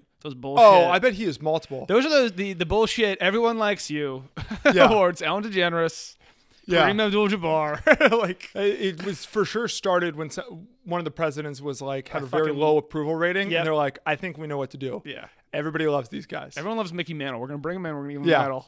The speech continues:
Speaker 1: <laughs> You know.
Speaker 2: Did he give it to? Did he
Speaker 1: I
Speaker 2: give it
Speaker 1: doubt
Speaker 2: to
Speaker 1: it, but that sounds like
Speaker 2: Yeah.
Speaker 1: someone who would, right?
Speaker 2: I, yeah.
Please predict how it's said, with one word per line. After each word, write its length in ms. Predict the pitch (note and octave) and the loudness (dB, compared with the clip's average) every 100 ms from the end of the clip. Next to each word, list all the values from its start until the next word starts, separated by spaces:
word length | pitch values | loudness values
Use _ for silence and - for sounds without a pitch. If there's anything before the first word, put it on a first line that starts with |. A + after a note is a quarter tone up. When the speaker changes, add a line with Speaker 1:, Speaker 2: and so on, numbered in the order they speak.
| - | -16
Speaker 1:
<laughs> 80 | F3 | -14
You 140 | D#3 | -8
know. 260 | D3 C3+ C3+ | -8 -8 -6
Speaker 2:
Did 100 | F3+ | -4
he 140 | F#3 C4+ | 0 2
give 160 | F4+ | 2
it 80 | C#4+ | 0
to? 100 | C4 | -6
Did 160 | G3 G3+ | -6 -4
he 80 | A3+ | -2
Speaker 1:
I 100 | G#3+ | -2
Speaker 2:
give 40 | |
it 80 | D3 | 0
Speaker 1:
doubt 140 | C#3 C3 | -2 -2
Speaker 2:
to 40 | |
Speaker 1:
it, 100 | B2+ - | -6 -8
but 140 | C#3 | -6
that 140 | E3+ | -6
sounds 240 | - A3 F3 | -4 -6 -4
like 100 | C#3+ | 0
Speaker 2:
Yeah. 100 | D#3 | 0
Speaker 1:
someone 140 | C3 | 0
who 100 | C#3 C3+ | -8 -12
would, 160 | B2 | -10
right? 240 | C#3 F3 - | -8 -8 2
Speaker 2:
I, 180 | E3+ E3+ G3+ | 2 2 -2
yeah. 280 | E3+ D3 | -6 -4